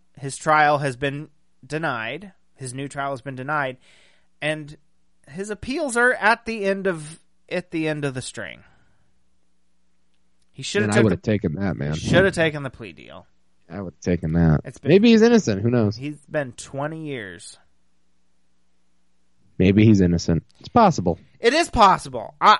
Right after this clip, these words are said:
Speaker 1: I, and I think as a juror, right now, from seeing everything, I probably would have not been able to convict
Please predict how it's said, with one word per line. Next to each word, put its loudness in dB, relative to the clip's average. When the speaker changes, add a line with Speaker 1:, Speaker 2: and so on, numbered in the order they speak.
Speaker 1:
I, 4
and -4
I 2
think -6
as 6
a -2
juror, -2
right 0
now, -2
from -8
seeing -6
everything, -6
I -2
probably -2
would -2
have -2
not -4
been -4
able -6
to -20
convict -14